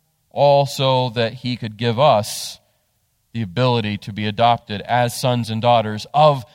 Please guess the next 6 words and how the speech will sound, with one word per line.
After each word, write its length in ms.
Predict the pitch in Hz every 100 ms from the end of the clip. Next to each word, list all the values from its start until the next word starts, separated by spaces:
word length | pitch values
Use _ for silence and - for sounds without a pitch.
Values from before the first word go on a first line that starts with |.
| _
the 120 | 135
living 580 | 123 156 127 127 113 110 - -
God. 440 | 143 123 - _ _ _ _ _ _ _ _ _ _ _ _ _ _ _ _ _ _ _ _ _ _ _ _ _ _ _ _ _ _ _ _ _ _ _
Hebrews 460 | 143 139 143 135
chapter 340 | - 139 131 113
two, 540 | - 139 131 117 107